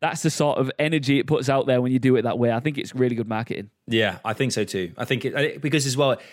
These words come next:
Speaker 2: it's not like it's a game which is gonna, you know, need to grow a fan base. There already is
Speaker 1: Yeah.
Speaker 2: a massive player base who have been so eager to play this thing, saying, like you did, you know, kind of thinking back to when the Xbox,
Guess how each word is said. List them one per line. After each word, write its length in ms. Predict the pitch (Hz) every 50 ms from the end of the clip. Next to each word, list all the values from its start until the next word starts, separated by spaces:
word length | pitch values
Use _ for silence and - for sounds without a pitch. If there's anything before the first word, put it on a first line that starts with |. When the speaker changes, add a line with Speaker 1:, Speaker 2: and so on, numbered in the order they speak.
| - - _ -
Speaker 2:
it's 180 | - 147 131 -
not 160 | 156 175 117
like 120 | 147 135 -
it's 120 | - -
a 60 | 123
game 320 | 107 127 123 123 113 104 98
which 160 | 95 - -
is 100 | 104 -
gonna, 400 | - 110 104 101 98 95 95 - -
you 100 | 123 110
know, 300 | 101 95 90 87 90 - _ _ _ -
need 260 | - 123 123 117 -
to 80 | 117 104
grow 260 | 92 107 110 101 101
a 60 | 92
fan 280 | - - 101 98 92 87
base. 240 | - - 65 - -
There 120 | 117 113
already 340 | 110 117 117 107 104 98 104
is 380 | - - 110 101 92 107 107 101
Speaker 1:
Yeah. 60 | 107 101 101
Speaker 2:
a 20 | 95
massive 680 | 98 98 98 101 107 113 107 101 - - - 101 - -
player 240 | - 104 95 92 90
base 240 | 78 82 82 -
who 100 | - -
have 60 | 95 -
been 140 | 98 90
so 320 | - - - 117 113 110 - -
eager 320 | 139 127 127 127 113 113 107
to 100 | - -
play 220 | - - 110 104
this 200 | 90 82 78 -
thing, 300 | - 82 71 58 - - - _ - - -
saying, 400 | - 123 110 107 107 107 107 - - - -
like 160 | 170 160 131
you 160 | 165 202 196
did, 140 | 107 90 82
you 40 | -
know, 140 | 101 95 -
kind 140 | - 110
of 40 | 123 -
thinking 260 | 113 104 - 110 101
back 180 | 117 110 - -
to 80 | -
when 200 | 113 110 107 104
the 80 | 101 113
Xbox, 440 | 110 113 - - 113 101 - -